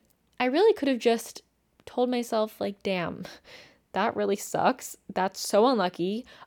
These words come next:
Of course, I could have been upset about it, but, like, just choosing to accept the situation as it is and letting it go, um, it would have been so much less stressful on me and less of a burden on me.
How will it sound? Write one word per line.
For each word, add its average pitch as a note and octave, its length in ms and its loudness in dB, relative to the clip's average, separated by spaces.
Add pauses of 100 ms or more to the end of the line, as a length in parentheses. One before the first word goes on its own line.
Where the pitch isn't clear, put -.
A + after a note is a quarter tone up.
Of - 80 -12
course, D#4+ 240 2
I F4 60 2
could D4+ 140 0
have A3+ 60 2
been A#3 120 4
upset G#3+ 320 2
about F3+ 260 4
it, - 160 0
but, G#3+ 220 -4
like, F#3 320 -4 (420)
just - 280 -2
choosing A#3 500 0
to C4+ 100 0
accept G3+ 400 0
the G#3+ 60 -6
situation G3 580 -4
as F#3 140 -2
it F3+ 100 0
is E3+ 400 2 (320)
and G3 140 -4
letting F#3 280 2
it G3+ 140 -4
go, F3+ 520 2 (500)
um, F#3+ 340 0 (120)
it A3+ 80 0
would B3+ 120 2
have C#4 120 -2
been E4 160 0
so A3 280 2
much A3+ 440 -2 (360)
less F#3+ 380 0
stressful G3 500 -2
on F#3 220 0
me E3+ 240 -4
and G3+ 140 -2
less F3 200 -4
of G3 60 -2
a F#3+ 40 0
burden F3 360 -2
on E3+ 180 -4
me. F3 320 -4